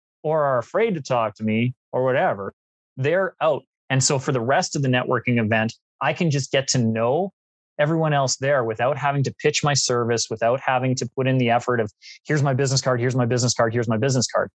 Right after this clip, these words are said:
I've already attracted the people to me who wanted more information. I've collected their information. I don't usually typically give out business cards. I want, I want to have your phone number. If you wanna come talk to me, I wanna have your phone number so that I can have a better conversation with you later.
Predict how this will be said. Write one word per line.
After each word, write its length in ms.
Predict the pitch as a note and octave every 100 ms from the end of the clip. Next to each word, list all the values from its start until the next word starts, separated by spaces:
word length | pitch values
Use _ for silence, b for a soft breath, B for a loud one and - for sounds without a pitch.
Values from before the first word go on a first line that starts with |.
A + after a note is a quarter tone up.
| _ _ _ -
I've 80 |
already 240 | C#3 E3 E3
attracted 440 | C3 D3+ D#3+ D3+
the 80 | B2
people 260 | C#3 C3 A#2
to 160 | E3
me 180 | D3 A#2 -
who 80 | A2+
wanted 300 | A#2 D#3 D3
more 200 | A#2+ A2+
information. 600 | G#2+ G#2+ G2+ G2+ A2+ C3 _ _ _ _
I've 300 | C#3 F3 E3+ - _
collected 720 | - C#3 D3 F#3 - D3 A#2
their 240 | B2 D#3+ D3
information. 760 | A#2+ A2+ G#2+ G#2 - F#2+ C#3+ - _ _ _
I 100 | A#2+
don't 340 | D3+ D#3 - C3+
usually 460 | D#3 C3+ C3 A#2 -
typically 380 | C#3+ C#3 B2+
give 240 | G#2+ B2 A2+
out 200 | B2+ B2+
business 260 | A2+ A2+
cards. 280 | - A2 G2+
I 140 | A#2+ C3+
want, 280 | C#3+ C#3+ - _ _ A#2+
I 60 |
want 280 | C3 D3 D3
to 120 | C#3+
have 200 | A#2 C3
your 100 | B2
phone 260 | A2+ B2 B2
number. 280 | G#2+ F2+ - _ _ _
If 40 | C3+
you 60 |
wanna 200 | D3+ F3
come 180 | F3 E3+
talk 260 | D#3 D3 C3+
to 80 | C#3
me, 120 | C#3
I 120 | C3
wanna 180 | C3+ C#3
have 140 | C3
your 80 | A#2+
phone 220 | - B2
number 160 | A#2 A2
so 140 | -
that 40 | A2+
I 80 |
can 80 | A2+
have 100 | A#2
a 60 | G#2
better 260 | A2+ B2+
conversation 600 | B2+ A#2+ A2+ - A2+ - A2+
with 140 | G#2+
you 140 | G#2
later. 360 | G2+ A2 G2 -